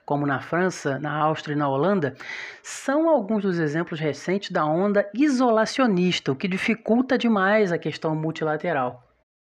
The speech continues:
Existe aí um real temor de que essa nova ordem isolacionista, né, possa se consolidar e se espalhar pela comunidade internacional,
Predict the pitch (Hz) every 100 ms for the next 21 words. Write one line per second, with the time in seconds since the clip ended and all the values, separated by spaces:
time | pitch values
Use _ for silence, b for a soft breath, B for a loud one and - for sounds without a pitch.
0 | - 226 214 143 190 247 - 170 202 175
1 | 202 185 247 277 185 151 180 214 - -
2 | 151 160 - 165 185 156 139 131 B B
3 | B 170 170 160 139 180 185 151 135 127
4 | 123 - - 139 143 139 - 131 135 151
5 | - 135 135 131 156 - 156 - 170 156
6 | 147 - 202 - 160 139 139 175 185 175
7 | 165 - 147 151 151 160 151 151 151 147
8 | 143 151 147 156 151 156 139 139 170